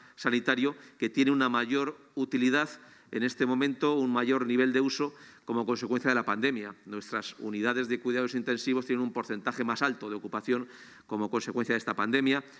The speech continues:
y esto justifica que, lógicamente, el mayor crecimiento de todos en términos absolutos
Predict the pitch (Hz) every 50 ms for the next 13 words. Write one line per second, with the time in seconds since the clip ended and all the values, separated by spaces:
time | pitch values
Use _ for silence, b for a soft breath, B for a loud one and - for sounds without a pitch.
0 | B - 120 117 - - 127 - 131 120 - 123 - 131 113 - 131 131 131 B
1 | B B B B B - 110 117 123 123 127 107 123 117 120 123 120 127 120 110
2 | 110 107 117 131 123 - 127 120 - 123 120 127 123 - 127 117 113 113 - 143
3 | 131 123 113 110 98 117 117 120 117 123 117 123 123 123 120 131 127 -